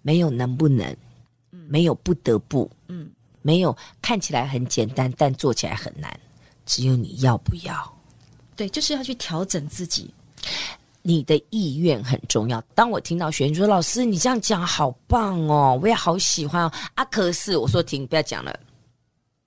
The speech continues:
Speaker 1: 当你跟我讲“啊，可是”的时候，你就不会做了。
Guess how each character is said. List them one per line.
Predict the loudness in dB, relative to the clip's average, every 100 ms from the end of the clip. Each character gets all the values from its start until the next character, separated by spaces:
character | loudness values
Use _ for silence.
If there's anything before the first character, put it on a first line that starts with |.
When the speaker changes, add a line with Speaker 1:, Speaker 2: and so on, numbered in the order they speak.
| _ _ _
Speaker 1:
当 | -4 -4
你 | -4
跟 | -4 -4
我 |
讲 | -4 -6 -6
“啊， |
可 | -6 -4
是” | -2 -2
的 | 0
时 | 0
候， | 0 -2 -6 -6
你 | -2
就 | 2 0
不 | 0
会 | -2 0
做 | 2 2 0
了。 | -14